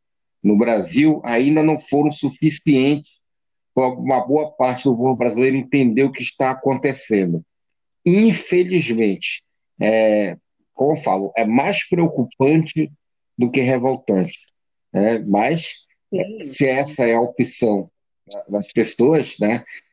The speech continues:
Speaker 1: E, e um aval do presidente da República e dos seus ministros, e ninguém faz absolutamente nada. "Ah, mas se fosse a Dilma, rapaz, ela já teria sido", né? Ela,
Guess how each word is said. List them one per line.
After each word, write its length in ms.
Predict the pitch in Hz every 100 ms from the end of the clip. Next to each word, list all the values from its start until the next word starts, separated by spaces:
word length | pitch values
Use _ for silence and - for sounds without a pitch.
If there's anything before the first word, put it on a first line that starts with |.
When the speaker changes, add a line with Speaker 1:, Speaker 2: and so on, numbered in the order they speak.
| _
Speaker 1:
E, 460 | 110 120 120 120 131
e 360 | 107 - - 123
um 80 |
aval 640 | 131 120 95 113 104 92 95 -
do 320 | 101 156 170
presidente 600 | 135 123 110 117 113 -
da 60 | 110
República 540 | 104 - 110 104 87
e 100 | 104
dos 160 | 107 110
seus 240 | 117 101
ministros, 880 | 110 113 120 160 160 - 95 - - _ _ _ _
e 280 | 120 135 131
ninguém 640 | 120 131 120 101 151 160 147
faz 240 | 110 113 110
absolutamente 880 | 104 107 107 107 92 92 101 - 90
nada. 420 | 110 131 87 87 _ _ _ _ -
"Ah, 320 | - 127 156
mas 160 | 131 127
se 120 | 127
fosse 360 | 113 123 123 113
a 60 |
Dilma, 440 | 98 110 123 113 95
rapaz, 960 | 95 95 - 120 120 120 - - - _ _ _ _
ela 240 | - 110 113
já 100 | 117
teria 380 | - 110 120
sido", 640 | - - 117 117 113 98 - _ _ _ -
né? 260 | 104 107 -
Ela, 160 | 120